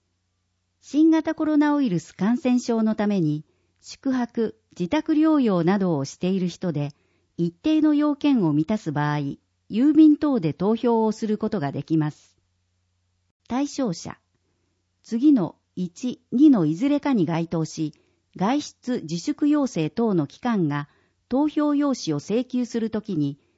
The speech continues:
令和四年六月二十三日木曜から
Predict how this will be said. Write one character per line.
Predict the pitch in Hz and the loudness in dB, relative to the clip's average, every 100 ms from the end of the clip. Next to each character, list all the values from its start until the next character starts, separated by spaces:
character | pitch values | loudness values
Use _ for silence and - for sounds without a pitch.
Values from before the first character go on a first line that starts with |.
| _ 208 | _ -4
令 | 294 302 | 0 0
和 | 233 | 0
四 | 151 151 | 0 0
年 | 151 147 - | 0 -2 -6
六 | 160 160 269 | -6 -4 -4
月 | 294 294 | -2 2
二 | 294 254 | 2 2
十 | 196 | -2
三 | 160 214 214 | -2 -2 0
日 | 175 - 151 | -2 -2 -2
木 | 151 - | -2 -2
曜 | 240 190 | -2 -2
か | - | -4
ら | 139 139 | -8 -8